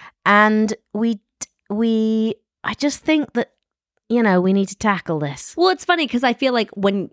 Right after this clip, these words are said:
Speaker 2: you think of someone who's insecure, you're going to just be thinking about a woman usually. Like, I think that's, you know, you just picture, picture, it's like picturing a C E O in your head.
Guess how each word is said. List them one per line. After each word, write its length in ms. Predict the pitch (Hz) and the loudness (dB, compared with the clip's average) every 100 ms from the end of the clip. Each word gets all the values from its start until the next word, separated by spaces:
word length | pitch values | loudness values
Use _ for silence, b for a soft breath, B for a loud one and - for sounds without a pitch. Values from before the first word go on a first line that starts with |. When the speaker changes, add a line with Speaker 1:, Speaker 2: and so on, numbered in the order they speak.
| - | -4
Speaker 2:
you 140 | 208 | -2
think 200 | 214 294 | 0 0
of 80 | 285 | -2
someone 280 | - 226 208 | -2 -2 -2
who's 180 | 185 175 | -2 -2
insecure, 840 | 165 - 185 - 165 170 247 359 b b b | -6 -8 -10 -6 -4 -2 -4 -6 b b b
you're 360 | 175 190 175 - 185 | 0 2 2 0 0
going 360 | 196 202 196 | 2 2 0
to 120 | 190 | -2
just 460 | 175 175 147 160 - | -6 -8 -4 -4 0
be 100 | 156 | -2
thinking 420 | - 156 151 151 | 0 -4 -4 -4
about 380 | 143 131 131 - _ - | 0 0 0 -4 _ -2
a 80 | 156 | 0
woman 480 | 143 139 120 58 69 | 0 -2 -4 -6 -10
usually. 560 | - - - - - - _ B B | -12 -14 -14 -16 -16 -20 _ B B
Like, 160 | - 190 | -2 0
I 60 | 196 | 0
think 180 | 202 | 0
that's, 340 | 196 175 - - | 0 -4 -8 -8
you 120 | 156 | -4
know, 240 | 131 123 - | -4 -4 -6
you 100 | 160 | -6
just 180 | 170 - | -4 -2
picture, 320 | 381 - - | -2 -2 -8
picture, 320 | - 440 - 359 | -4 -2 0 0
it's 200 | - 269 | 0 -2
like 120 | - | -2
picturing 320 | 330 - 277 | -4 -2 -2
a 60 | 208 | -2
C 280 | - 240 | -2 0
E 40 | 208 | 2
O 100 | 180 | 2
in 120 | 165 | 0
your 80 | 151 | -2
head. 260 | 135 120 | -2 -4